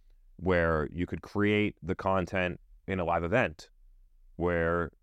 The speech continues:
fifteen of your customers or your target customers show up. Did they stay for all sixty minutes for the event?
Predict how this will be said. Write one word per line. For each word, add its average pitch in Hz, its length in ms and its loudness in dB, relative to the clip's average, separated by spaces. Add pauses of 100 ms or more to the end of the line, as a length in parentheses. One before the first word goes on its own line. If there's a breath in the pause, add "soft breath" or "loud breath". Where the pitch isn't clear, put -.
(220)
fifteen 101 360 0
of 101 60 2
your 101 140 2
customers 92 640 0
or 82 40 -2
your 82 180 0
target 104 340 4
customers 87 480 -2
show 98 260 0
up. 120 200 2 (720)
Did 85 120 -2
they 82 100 -2
stay 101 280 -2
for 107 180 2
all 101 120 4
sixty - 340 -2
minutes 104 260 0
for 104 160 0
the 92 140 2
event? 113 460 2